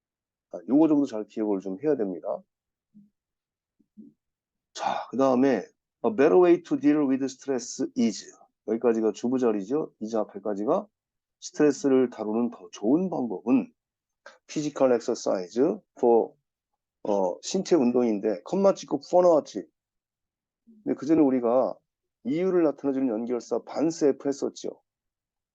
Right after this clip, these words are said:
거기 F가 컴마 다음에 나오는 for라고 그랬지. 여기가 바로 그런 경우지. 이 for를 무엇을 위하여가 아니라 왜냐하면이라고 해석하는 거야. 왜냐하면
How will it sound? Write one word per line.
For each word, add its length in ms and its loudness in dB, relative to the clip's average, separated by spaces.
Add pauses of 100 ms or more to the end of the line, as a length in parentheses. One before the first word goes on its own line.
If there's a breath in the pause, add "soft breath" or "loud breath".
거기 240 2
F가 400 2
컴마 340 2
다음에 200 6
나오는 340 2
for라고 300 2
그랬지. 300 -8 (1200)
여기가 320 4
바로 200 4
그런 180 -4
경우지. 400 -12 (640)
이 60 0
for를 380 6
무엇을 460 2
위하여가 440 2
아니라 240 -4
왜냐하면이라고 640 0
해석하는 340 -18
거야. 100 -20 (1080)
왜냐하면 680 0